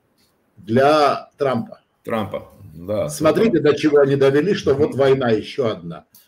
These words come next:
Speaker 1: Мало того, что война в Украине, еще и война на Ближнем Востоке. И, э, тут что, что могут, что будут делать С Ш А? Вмешаются или нет?
Speaker 2: Ну, во-первых, у С Ш А есть свои обязанности. Во-первых, э, и с Израилем у них есть, э,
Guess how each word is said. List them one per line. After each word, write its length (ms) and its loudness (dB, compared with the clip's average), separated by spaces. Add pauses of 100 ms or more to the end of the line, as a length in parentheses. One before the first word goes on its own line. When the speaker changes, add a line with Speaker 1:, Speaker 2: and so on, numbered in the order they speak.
(100)
Speaker 1:
Мало 260 4
того, 220 2
что 160 -2
война 260 2
в 80 -2
Украине, 380 -2
еще 240 -4
и 60 0
война 300 -2
на 120 -4
Ближнем 360 -10
Востоке. 440 -18 (1120)
И, 360 2
э, 600 0 (100)
тут 200 -6
что, 340 0
что 220 0
могут, 380 -2
что 200 -2
будут 280 -2
делать 220 -4
С 120 -12
Ш 180 -14
А? 160 -14 (760)
Вмешаются 560 -2
или 140 0
нет? 280 -4 (1700)
Speaker 2:
Ну, 80 -6
во-первых, 400 0
у 340 0
С 160 -6
Ш 160 -6
А 60 0
есть 240 -4
свои 220 -2
обязанности. 600 -6
Во-первых, 480 -12
э, 380 -2
и 100 -6
с 120 -10
Израилем 420 -4
у 40 -8
них 240 -10
есть, 320 -8
э, 280 -6